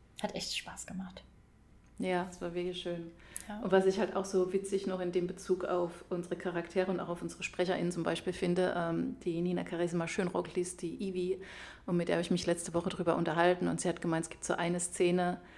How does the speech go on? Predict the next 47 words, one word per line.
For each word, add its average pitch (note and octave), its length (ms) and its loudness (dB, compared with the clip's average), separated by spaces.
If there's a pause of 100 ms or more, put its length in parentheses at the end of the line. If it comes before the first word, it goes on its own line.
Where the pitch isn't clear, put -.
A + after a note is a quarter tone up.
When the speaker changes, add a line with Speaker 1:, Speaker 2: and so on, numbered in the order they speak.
(480)
Speaker 2:
ähm, E3+ 240 4
ich - 140 -6
will G3+ 80 10
jetzt F#3+ 120 6
nicht - 160 2
zu - 60 -4
viel F#3 200 6
spoilern, F#3 420 8
aber E3+ 180 2
es F3 100 2
ist - 160 -2
die F3+ 60 0
Szene, F3+ 540 2
wo E3 360 2
Ivy F3 300 0
mit, E3 420 -2
äh, E3+ 220 -2
Shay F3 240 0
auf - 80 -10
der D#3+ 120 -4
Rooftop F3+ 360 -2
Party E3+ 280 0
ist E3+ 220 -2
und E3+ 140 -4
die - 60 4
Speaker 1:
Mhm. - 80 2
Speaker 2:
am - 80 -2
Ende E3+ 200 -2
dieses D#3 280 -6
Gespräch - 560 0
in E3 160 4
der, E3 160 4
Speaker 1:
Mhm. - 80 -8
Speaker 2:
auf - 100 -2
der E3 120 -2
Toilette E3 360 2
haben. D#3 320 0 (1040)
Und A3 180 8
dann G#3+ 140 6
hat A3+ 100 4
sie G#3+ 80 2
so G#3 120 8
zu G#3 120 0
mir F#3+ 140 4
gesagt, G3 420 4
ich C#3+ 240 -2
hätte D#3+ 180 -2